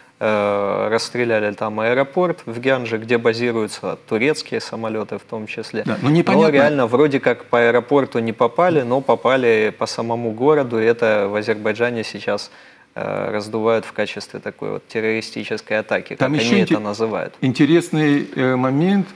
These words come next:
Speaker 2: э, с обстрелом, ракетным обстрелом Мингечаурской,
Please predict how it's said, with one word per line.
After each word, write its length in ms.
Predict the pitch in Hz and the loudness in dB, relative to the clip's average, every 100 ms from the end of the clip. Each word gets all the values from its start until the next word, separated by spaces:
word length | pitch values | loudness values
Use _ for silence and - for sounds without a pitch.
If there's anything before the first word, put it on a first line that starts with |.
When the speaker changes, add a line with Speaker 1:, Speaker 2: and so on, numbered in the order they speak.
| - - _ | -20 -20 _
Speaker 2:
э, 280 | - 131 123 | -2 2 0
с 240 | 120 - - | -2 -2 -2
обстрелом, 800 | - 139 - - 139 170 160 127 | -2 -6 -6 0 4 4 4 0
ракетным 480 | 123 135 135 127 127 | 0 -2 -2 -4 -4
обстрелом 560 | - - 147 151 135 | -6 -2 2 2 0
Мингечаурской, 1000 | 135 135 120 110 131 131 117 - 139 127 | 0 0 -2 -2 0 2 0 -2 -2 -2